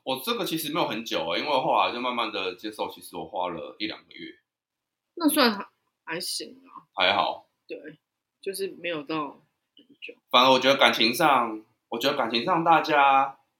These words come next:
Speaker 1: 以我而言啊，如果我，以我那四段，我都知道说反正都快断了啊，所以其实我有一个，就是一个
Speaker 2: 预期心理。
Speaker 1: 预期，对，对，预期心理。
Speaker 2: 嗯。
Speaker 1: 我可能前，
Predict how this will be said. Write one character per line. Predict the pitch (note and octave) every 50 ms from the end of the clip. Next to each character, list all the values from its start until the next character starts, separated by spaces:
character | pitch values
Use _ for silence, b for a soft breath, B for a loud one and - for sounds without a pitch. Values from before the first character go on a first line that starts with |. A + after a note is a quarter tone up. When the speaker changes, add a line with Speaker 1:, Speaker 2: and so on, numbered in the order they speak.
| _ _ _ _ _ _ _ _ _ _ _ _ _ _ _
Speaker 1:
以 | _ C#3
我 | E3 E3+ - G2 G2+ G2+
而 | G2+
言 | G#2 F#2 E2+ -
啊， | D#2+ D#2+
如 | F2+ A#2+ D3
果 | - -
我， | - - - E2+ E2 - - _ _ _ _ _ _ -
以 | B2+
我 | - A#2+
那 | A#2+ C3
四 | B2 - - A2+ A2+
段， | A#2 G2+ F2+ E2 - - _ _
我 | _ - G2+
都 | - C#3 C3+
知 | C3+ C#3+ C3
道 | C3+ B2 A#2
说 | A#2 B2 C3 B2+
反 | - F2
正 | F#2 A2
都 |
快 | - A2 G#2
断 | - - G2 E2+ E2
了 | E2 D#2
啊， | D2+ - -
所 | C3 C3+
以 | A#2+
其 | - A2
实 | G#2 - G#2
我 | F#2+ F2+
有 | F2+ F#2+ G2
一 | G#2+ A#2+ A#2+
个， | A2+ G2 E2+ - _ _ _ _
就 | - D3
是 | D3 C#3+ C3+
一 |
个 | A#2+ A#2 G#2+ G2+ G2 - - F#2+
Speaker 2:
预 | F#2 F#2 F#3
期 | F3+ F3+
心 | - - - F3+ F#3 F#3
理。 | E3 C#3+ C#3 - _ _ _
Speaker 1:
预 | - G3
期， | - - - - D#3+
对， | D#3 D3
对， | C3 - -
预 | D#3+
期 | - A2+ G2
心 | - G2+ F#2+
理。 | F#2+ - - _ _ _ _
Speaker 2:
嗯。 | E3+ D#3+ D3 C3+
Speaker 1:
我 | - -
可 | - C3+
能 | G#2+ G2+
前， | G#2+ - A2 F#2+ F#2+ F#2+ G2 G2+